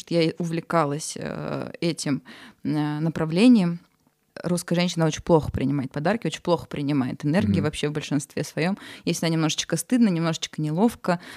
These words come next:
Speaker 1: За что? И спасибо, <laughs> почему вы мне говорите комплименты? Ой, за что мне такой подарок? И как бы вот как, э,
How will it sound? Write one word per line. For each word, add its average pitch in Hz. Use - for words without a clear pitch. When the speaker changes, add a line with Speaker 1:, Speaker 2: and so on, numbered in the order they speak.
Speaker 1:
За 170
что? 170
И 147
спасибо, -
<laughs> -
почему 170
вы 165
мне 160
говорите 160
комплименты? 170
Ой, 165
за 160
что -
мне 160
такой 160
подарок? 196
И 127
как 156
бы 147
вот 151
как, -
э, 151